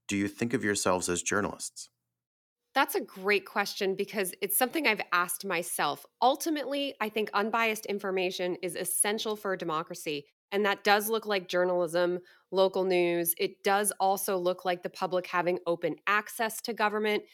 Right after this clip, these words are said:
Speaker 2: where your local boards are putting their agendas online and welcoming public comment.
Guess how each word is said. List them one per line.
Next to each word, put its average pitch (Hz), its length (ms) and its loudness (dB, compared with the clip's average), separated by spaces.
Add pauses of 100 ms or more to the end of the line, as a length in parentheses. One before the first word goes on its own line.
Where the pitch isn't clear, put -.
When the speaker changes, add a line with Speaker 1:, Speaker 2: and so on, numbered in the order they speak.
(260)
Speaker 2:
where 185 120 2
your 170 160 0
local 180 360 2
boards 196 500 0
are 156 280 -2
putting 202 260 2
their 220 180 6
agendas 226 460 2
online 214 580 4
and 170 160 -2
welcoming 185 460 0
public 180 400 -6
comment. 208 580 0